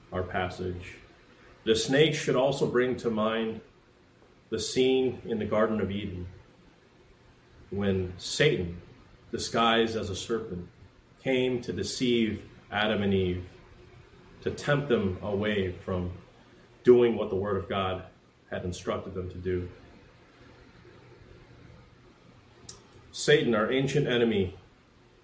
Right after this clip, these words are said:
even now is the prince of this world, opposed to God and his kingdom. To long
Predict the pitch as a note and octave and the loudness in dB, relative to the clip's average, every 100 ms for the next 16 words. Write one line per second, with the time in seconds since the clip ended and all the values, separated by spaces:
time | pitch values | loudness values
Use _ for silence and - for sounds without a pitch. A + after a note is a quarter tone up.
0 | _ _ - _ - - C3+ C3+ C3 B2 | _ _ -20 _ -20 -4 2 4 6 4
1 | B2 G#2+ F#2+ F2+ A#2 G#2+ F#2+ - A#2+ - | 4 4 2 -2 -4 -6 -8 -4 -2 -2
2 | G#2 G2+ - G2+ F#2+ F#2+ F2+ F#2 - - | -4 -4 -6 -4 -2 -2 -4 -8 -20 -20
3 | - _ - F#2 - A#2+ A2+ G#2+ G#2+ G2 | -20 _ -14 -14 2 4 4 0 -6 -2
4 | G2+ G#2 F#2 F2+ F2+ - G#2+ F#2 F2+ F2+ | -2 -2 -2 -4 -6 -6 -2 0 -2 -4
5 | - - - - - - A#2 A2+ A2+ A#2+ | -12 -20 -20 -20 -20 -4 -2 2 4 4
6 | C#3 D#3+ D3+ | 4 0 -4